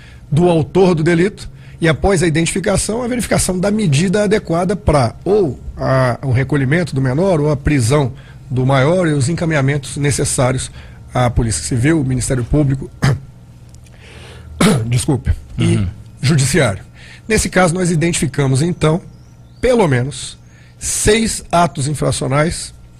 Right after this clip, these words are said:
Speaker 1: é, executados por esse menor. Então, olha o risco que esse menor, é, foi exposto. Ele se expôs porque um menor de quatorze anos de idade, ao abordar uma pessoa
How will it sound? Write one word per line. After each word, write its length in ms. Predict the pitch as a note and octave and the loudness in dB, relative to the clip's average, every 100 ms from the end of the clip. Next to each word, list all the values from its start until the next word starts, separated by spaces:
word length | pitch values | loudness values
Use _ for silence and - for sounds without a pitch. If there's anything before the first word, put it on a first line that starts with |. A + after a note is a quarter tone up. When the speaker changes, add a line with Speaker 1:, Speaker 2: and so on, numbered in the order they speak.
| - - - - - - | -20 -20 -20 -20 -20 -6
Speaker 1:
é, 600 | C3 C3 C3 B2+ A#2+ B2 - - - - - | 0 2 2 2 -2 -6 -14 -20 -20 -18 -4
executados 640 | C#3+ B2+ D3 - C#3 C3+ | 0 0 0 0 0 -2
por 140 | - C#3 | -2 -2
esse 180 | C3+ E3+ | -2 -2
menor. 300 | D3+ A2+ C3 | -2 -4 -4
Então, 160 | E3+ | -2
olha 120 | B3 G#3 | 2 4
o 40 | |
risco 320 | F3+ F3 C3+ | 4 2 -2
que 120 | A2 | -2
esse 280 | C3 B2 - | 0 0 0
menor, 340 | B2+ A#2+ A2 - - - - - - | -2 0 -2 -6 -18 -20 -20 -10 -4
é, 160 | B2 | -2
foi 220 | A2 D3 | 0 0
exposto. 600 | C3 - C#3 A2+ - - - - - - - - | 0 0 -2 -2 -8 -16 -20 -20 -20 -20 -20 -4
Ele 240 | D3 D3+ D3 | 0 2 2
se 160 | - | 0
expôs 420 | E3 - D#3 C3+ - | 0 2 2 2 2
porque 300 | D3 - C3+ | -2 0 0
um 60 | |
menor 280 | C#3 C3 B2 | 2 2 0
de 80 | A#2+ | 0
quatorze 460 | C3+ C3+ F3 C#3 | -4 0 0 2
anos 180 | D3+ D3 | 0 0
de 100 | C3 | 2
idade, 540 | D#3+ C#3 C3+ A#2+ G#2+ - - - - - - - | 2 2 2 0 -2 -10 -20 -20 -20 -20 -20 -8
ao 300 | C3+ D3 D3+ | -2 -2 -2
abordar 760 | - D3+ E3 C3+ C#3 C#3+ D#3+ D3+ | -2 0 2 2 0 2 2 0
uma 120 | C#3+ | 0
pessoa 580 | C3 C#3 - D#3 C3 | 0 -2 0 0 0